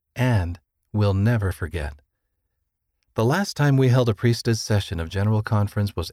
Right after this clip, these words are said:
April twenty nineteen. Much has happened in the past two years. May I suggest four lessons I hope we have all learned and will never forget.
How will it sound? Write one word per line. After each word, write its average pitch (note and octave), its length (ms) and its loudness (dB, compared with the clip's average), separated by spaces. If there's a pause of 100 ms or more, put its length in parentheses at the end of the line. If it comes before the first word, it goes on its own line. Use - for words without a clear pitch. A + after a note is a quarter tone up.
April A2+ 300 -2
twenty G#2+ 400 -2
nineteen. F2 600 -4 (560)
Much F#2 260 -2
has F#2 120 -6
happened A2+ 340 -2
in E2 60 -4
the D#2+ 80 -8
past E2+ 320 -6
two F#2+ 100 -4
years. D#2+ 440 -6 (1000)
May C#3+ 160 2
I D#3+ 140 2
suggest C3 480 -2
four A#2 240 2
lessons G#2+ 420 2
I G2+ 140 2
hope G#2+ 320 0
we G2+ 80 0
have F2+ 160 -2
all G2+ 200 0
learned F2+ 440 -4 (340)
and G2+ 140 0
will F2 160 -2
never E2+ 320 -4
forget. E2 400 -8